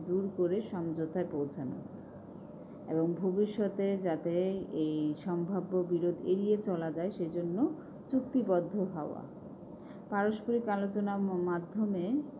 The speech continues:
বিরোধপূর্ণ পরিস্থিতির অবসানই এই পদ্ধতির একমাত্র উদ্দেশ্য। এরপরে মধ্যস্থতা।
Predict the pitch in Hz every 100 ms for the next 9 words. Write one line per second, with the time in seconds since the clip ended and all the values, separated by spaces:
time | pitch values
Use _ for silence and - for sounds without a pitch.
0 | - 165 180 185 190 190 190 190 196 190
1 | 185 180 180 - 170 - 175 156 151 156
2 | 175 - 180 175 185 - 175 175 160 156
3 | 185 170 220 214 170 - 175 165 160 208
4 | 294 - - - - 160 143 143 139 147
5 | 139 - - - - - - - - -
6 | - - - - - - - - - -
7 | - - - - - - - 196 196 214
8 | 208 208 202 185 175 - 202 - 202 185
9 | 180 196